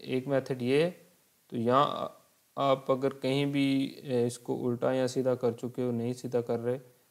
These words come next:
यहाँ से कर सकते हो, या आप simple इसको, ये जो हमारे पास टॉप पे ये वाला बटन है ना, ठीक है, बना हुआ, इस पे आपने क्लिक करना है, तो वो आपको फिर again जो आपका main था उसी पे ले आएगा, ठीक है। उसके बाद अब आ जाते हैं हम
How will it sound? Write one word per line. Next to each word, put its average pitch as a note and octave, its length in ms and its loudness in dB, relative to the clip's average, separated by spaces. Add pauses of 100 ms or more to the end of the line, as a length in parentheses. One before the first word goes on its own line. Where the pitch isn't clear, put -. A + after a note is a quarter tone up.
(200)
यहाँ B2 180 2
से D#3+ 140 -2
कर E3 140 4
सकते E3 320 0
हो, E3+ 60 4
या D3 200 2
आप D3+ 200 4
simple C#3 380 -2
इसको, D#3 380 -2 (600)
ये C3+ 120 2
जो D3 160 4
हमारे C3+ 340 6
पास C3+ 360 2 (360)
टॉप B2+ 360 4
पे D3 160 6
ये C3+ 260 2
वाला C#3 240 4
बटन A#2 340 0
है A#2 80 -4
ना, A#2 140 -6
ठीक A#2 240 -8
है, A2+ 60 -6
बना A#2 180 -2
हुआ, A#2+ 220 -6 (480)
इस C#3 120 -6
पे E3 100 4
आपने D#3+ 280 6
क्लिक D3+ 280 -4
करना D3 180 2
है, D3 60 -2
तो D3 120 -4
वो C#3+ 160 2
आपको C3+ 280 4
फिर D#3 240 -2
again C3+ 480 -2
जो C3 240 -2
आपका B2 280 0
main A#2+ 340 0
था C#3+ 200 -8 (480)
उसी C3+ 240 -4
पे C3+ 120 -2
ले A2 200 2
आएगा, G#2+ 340 -4
ठीक A#2 260 -18
है। - 80 -20 (1900)
उसके D3+ 260 -2
बाद E3+ 280 10
अब E3+ 240 4
आ C#3 140 6
जाते D3 300 4
हैं D#3 60 2
हम D3 200 -2